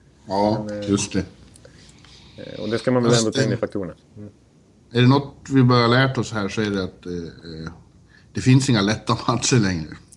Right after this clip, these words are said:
Speaker 2: Nej.
Speaker 1: Om man inte är tillräckligt motiverad, då får man stryk.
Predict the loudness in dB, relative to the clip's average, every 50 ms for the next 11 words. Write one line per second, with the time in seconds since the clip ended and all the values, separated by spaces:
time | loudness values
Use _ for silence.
0 | -12 -12 -12 -12 -12 -16 -20 _ _ _ _ _ _ _ _ _ _ -20 -12 -4
1 | 0 2 4 6 6 6 4 4 4 2 2 2 4 2 2 2 2 0 -2 -2
2 | -4 -4 -4 -2 -2 -2 -2 -4 -6 -8 -8 -8 -6 -6 -6 -8 -8 -6 -6 -6
3 | -6 -8